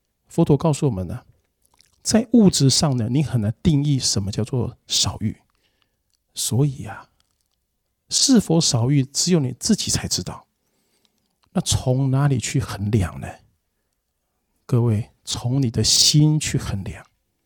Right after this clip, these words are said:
所以你要很能够真实的看到自己的内心，而不是呢，合理化自己的心态。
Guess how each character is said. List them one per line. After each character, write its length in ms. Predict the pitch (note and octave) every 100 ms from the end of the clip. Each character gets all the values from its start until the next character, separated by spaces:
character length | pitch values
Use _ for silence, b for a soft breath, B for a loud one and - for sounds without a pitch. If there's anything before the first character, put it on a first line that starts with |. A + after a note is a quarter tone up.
| _ _ _ _ _ _ _ _ _
所 180 | - -
以 40 | A3
你 100 | F3
要 160 | G3+
很 500 | E3+ - - B2+ B2
能 160 | B2+ C#3
够 140 | F3+
真 280 | - F#3+ F#3+
实 140 | G3
的 100 | - A#2 _
看 260 | - C4+
到 120 | G3+ F#3+
自 180 | -
己 100 | C#3+
的 60 | A2+
内 180 | B2+ B2+
心， 300 | - A#2 A#2+ B B B -
而 120 | D3+
不 140 | C#3+
是 200 | C3+ E3+
呢， 200 | C#3+ C3+ b b b b b _ _ _ _ _ _ _
合 380 | - - - B2+
理 200 | D3 G#2+
化 220 | G2 C3+ B2+
自 140 | -
己 140 | -
的 80 | F2+
心 200 | - G#2+
态。 300 | G#2+ - -